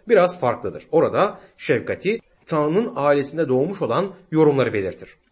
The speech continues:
Buradaki çocuklar on iki ve on dördüncü ayetlerde de görmüş olduğumuz gibi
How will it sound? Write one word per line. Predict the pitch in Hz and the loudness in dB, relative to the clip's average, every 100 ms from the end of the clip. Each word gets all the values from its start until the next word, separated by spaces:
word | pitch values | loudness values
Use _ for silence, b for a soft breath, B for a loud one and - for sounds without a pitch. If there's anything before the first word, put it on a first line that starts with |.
| - | -4
Buradaki | 233 247 185 190 | 0 2 0 -4
çocuklar | 117 104 - 175 | -6 -4 -2 -2
on | - 214 | 2 0
iki | 233 214 | 0 0
ve | 180 117 - | 2 2 2
on | 180 220 | 0 4
dördüncü | 156 123 127 | 4 2 0
ayetlerde | 117 117 117 120 127 | 2 2 2 0 0
de | 107 | -2
görmüş | 107 123 - | -2 -2 0
olduğumuz | 156 113 110 98 90 | 0 0 -4 -8 -10
gibi | 90 90 107 | -6 -4 -4